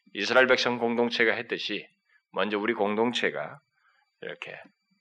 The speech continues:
이 말씀을 따라서 한 걸음씩 나아가기를 원해요. 저는 앞으로 몇 시간 동안, 아, 바로 이 여호와의 전 안에 더러운 것들을 끌어내고 정결케 해서 제 위치에 놓는 이 문제를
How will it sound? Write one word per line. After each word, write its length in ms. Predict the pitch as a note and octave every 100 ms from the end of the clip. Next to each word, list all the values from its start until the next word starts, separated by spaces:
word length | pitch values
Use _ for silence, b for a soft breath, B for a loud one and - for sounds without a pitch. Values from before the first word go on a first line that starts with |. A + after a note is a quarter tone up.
| _
이 100 | -
말씀을 440 | F#2 E2 - F#2 D#2+
따라서 280 | C#2+ E2+ -
한 120 | F#2
걸음씩 440 | E2+ E2 E2+ - E2
나아가기를 540 | E2 E2 D#2 D#2+ D#2
원해요. 340 | D#2+ D#2+ D2+ - _ _ _ _ _ b b b b b b -
저는 200 | B2+ A#2+
앞으로 260 | G#2+ B2
몇 140 | G#2+ G2+
시간 320 | G#2 G#2+ G2
동안, 380 | G2 E2 E2 B2+ C3
아, 140 | E2
바로 240 | E2 F2
이 340 | F2 F2 F2 F2+ _ _ _ _ _ _ _ _ _ _
여호와의 360 | - G#2 B2 A#2
전 200 | - G#2+
안에 360 | G2 G2+ F#2+ F#2+
더러운 320 | G#2 G#2+ A2
것들을 380 | G#2 - G2 -
끌어내고 640 | C3 B2+ G2 D#2+ B2 E3+ _ _ _ _ _ -
정결케 460 | F#2+ G2+ A2 A2
해서 160 | G#2+ F#2+
제 200 | - G2+
위치에 400 | G2+ G2 - G#2
놓는 400 | F2+ E2+ F2 E2
이 100 | E2
문제를 640 | D#2+ D2+ D2+ E2 D#2+ G#2